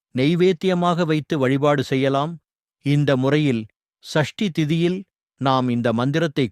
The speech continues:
கூறும்பொழுது, முருகப்பெருமானே நம்முடன் வந்து, நமக்கு இருக்கக்கூடிய பிரச்சனைகள், துன்பங்கள், ஆபத்துகள் என்று அனைத்திலிருந்தும் நம்மை காத்தருளுவார்.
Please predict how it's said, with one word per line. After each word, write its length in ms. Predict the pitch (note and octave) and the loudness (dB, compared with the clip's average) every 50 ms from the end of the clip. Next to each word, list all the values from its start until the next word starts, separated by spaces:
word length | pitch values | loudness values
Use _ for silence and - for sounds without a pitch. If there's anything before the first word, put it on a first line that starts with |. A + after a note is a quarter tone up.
| - | -2
கூறும்பொழுது, 640 | C3+ C#3 C3+ C3+ B2 G#2+ A#2 A2+ A#2 G2 G#2+ G#2 G2+ G2+ - _ _ _ _ _ _ _ - | -2 0 0 0 0 0 0 0 -2 -2 -4 -6 -8 -10 -14 _ _ _ _ _ _ _ -2
முருகப்பெருமானே 920 | C3+ D3+ E3 E3 F3 E3+ - - C#3 B2+ B2 B2 A#2+ A#2+ A#2+ A#2+ A#2+ A#2+ | 0 2 2 2 0 0 0 0 0 0 0 0 0 0 0 0 0 -2
நம்முடன் 440 | A2 A2 A2 A#2 A#2+ A#2 A#2+ A2+ A2+ | -2 -2 -2 0 0 0 0 0 0
வந்து, 440 | A2 A#2 A#2+ G#2+ A2+ A2 G#2 G2+ - _ _ _ _ _ _ _ | -2 -2 -2 -2 -2 -2 -4 -6 -8 _ _ _ _ _ _ _
நமக்கு 440 | - C3 C3 C#3 C#3 - - C3+ C#3+ | -4 -2 0 0 0 0 0 0 0
இருக்கக்கூடிய 640 | D#3 D3+ F#3 D#3 - - C3 B2 B2 A#2 A#2 A2+ A2 G2 | 0 0 -2 -4 -2 -2 -2 0 0 0 0 0 -2 -2
பிரச்சனைகள், 640 | - - - - - E3 D#3+ D3+ C3+ A2 A#2+ A#2 A2+ - _ _ _ _ _ _ _ | -4 -4 -4 -2 -2 -2 0 0 0 0 -2 -2 -4 -6 _ _ _ _ _ _ _
துன்பங்கள், 640 | - D#3 D#3+ F3 D#3+ D#3+ D#3 C#3+ C3 A#2+ A2 G2+ G2+ _ _ _ _ _ _ - | -6 -4 -2 0 0 0 2 2 2 0 0 -2 -6 _ _ _ _ _ _ -4
ஆபத்துகள் 720 | A2 B2+ D#3 F3+ F3+ F3+ D3+ - D#3 C3+ B2 B2 A#2 G#2+ G2 _ _ _ _ _ _ _ | 0 2 2 4 2 0 0 0 0 0 2 0 0 -2 -6 _ _ _ _ _ _ _
என்று 460 | C#3 C3 B2+ B2 - A2+ A#2 A#2 B2 | -2 0 0 0 0 -2 -2 -2 -2
அனைத்திலிருந்தும் 880 | A#2+ B2 C3+ F3 G#3 F#3+ - G3+ F3+ F3 E3+ F3+ F#3 F#3 F3+ G3 F#3+ F3 | -2 -2 0 0 0 0 0 0 0 2 2 0 2 2 2 0 0 0
நம்மை 340 | D3+ C3+ C3+ B2+ B2 A2 - - | 0 0 0 0 -2 -2 -2 -2
காத்தருளுவார். 600 | B2 C3 - - B2 B2 B2 A#2+ A#2 A2+ A2 A2 | -2 -2 -2 -2 -2 0 0 0 0 -2 -2 -4